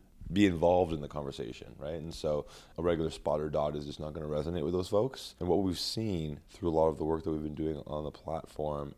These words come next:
is the Gen Z, they wanna make sure that the brand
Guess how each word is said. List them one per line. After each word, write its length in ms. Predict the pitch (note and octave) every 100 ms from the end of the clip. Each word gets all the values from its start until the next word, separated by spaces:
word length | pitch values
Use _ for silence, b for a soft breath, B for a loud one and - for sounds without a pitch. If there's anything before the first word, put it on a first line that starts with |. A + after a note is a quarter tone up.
| -
is 500 | D2+ D2+ D2 C#2 - b -
the 560 | D2+ D#2+ F2+ F2+ F2+ E2+ -
Gen 300 | E2+ G2+ A2+
Z, 360 | G#2 G2+ G2+ F#2 -
they 100 | F2+
wanna 300 | G2 G#2 A2
make 220 | A2 G2+
sure 340 | - - D#2+ E2
that 220 | D#2 D2+
the 60 | D2
brand 440 | E2+ D#2+ E2 E2